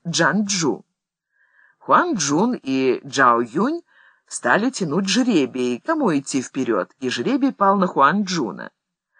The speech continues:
Они договорились, что Чжао Юнь будет ждать Хуан Чжуна до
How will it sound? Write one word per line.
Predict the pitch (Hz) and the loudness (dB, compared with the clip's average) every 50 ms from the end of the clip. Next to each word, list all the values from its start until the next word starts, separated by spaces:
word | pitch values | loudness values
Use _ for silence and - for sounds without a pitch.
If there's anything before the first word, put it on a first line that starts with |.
| - - - | -20 -20 -14
Они | - - 147 151 | -8 -6 -4 -2
договорились, | 143 131 135 127 139 135 135 160 226 214 170 139 - | -2 -2 -2 0 2 2 2 2 2 0 -2 -2 -2
что | - - - 123 117 117 117 110 85 98 | -6 -6 -4 -2 0 0 0 0 -2 -4
Чжао | 120 110 120 135 123 120 120 123 | -4 0 2 4 4 4 4 2
Юнь | 135 139 220 269 233 160 117 - _ - - - - | 0 0 0 0 0 0 -4 -8 _ -20 -20 -20 -12
будет | - 131 160 156 151 139 | -4 -2 -2 -2 -2 -4
ждать | 135 135 147 143 143 - | -4 -2 0 0 0 0
Хуан | - - 139 131 127 123 123 127 | -2 2 2 4 4 2 0 -6
Чжуна | 127 135 151 202 233 240 220 208 202 - - - - - _ _ _ _ | -8 -6 -2 0 2 4 4 4 2 0 -6 -20 -20 -20 _ _ _ _
до | 131 127 123 151 151 147 143 135 131 113 | -14 -6 0 2 4 4 6 4 2 0